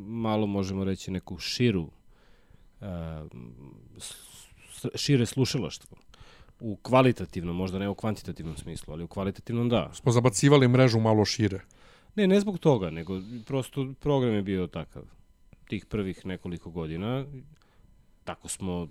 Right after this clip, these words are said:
Speaker 1: i postavili priču, namerno, jel? I kad je u pitanju muzika i kad je u pitanju sadržaja emisija, priča je bila, e, šire postavljena. Ideja je bila kao neki, jel, da se pravi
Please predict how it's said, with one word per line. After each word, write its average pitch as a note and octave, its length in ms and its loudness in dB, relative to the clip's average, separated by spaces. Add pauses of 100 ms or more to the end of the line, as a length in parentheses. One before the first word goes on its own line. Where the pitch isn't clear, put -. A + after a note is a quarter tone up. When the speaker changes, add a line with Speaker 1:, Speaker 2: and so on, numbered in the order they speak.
Speaker 1:
i F2+ 100 -12
postavili G2 580 -6
priču, - 400 -10 (220)
namerno, F2 600 -6
jel? G2 320 -6 (920)
I - 80 -14
kad F#2+ 140 -8
je F2 80 -4
u E2 40 -10
pitanju F#2 300 -8
muzika A2 500 -4
i G#2+ 60 -4
kad G2+ 120 -8
je F#2 60 -4
u - 20 -16
pitanju G2 240 -8
sadržaja F#2 480 -4
emisija, C3+ 720 -2
priča A2 360 -6
je G#2+ 40 -6
bila, A2+ 380 0 (760)
e, - 40 -20 (540)
šire B2+ 400 4
postavljena. E2 560 -8
Ideja D2+ 260 -6
je D#2+ 60 -6
bila F2+ 220 -4
kao E2+ 240 -8
neki, E2 320 -10
jel, D#2+ 180 -6
da D2+ 100 -10
se - 160 -14
pravi D#2+ 420 -6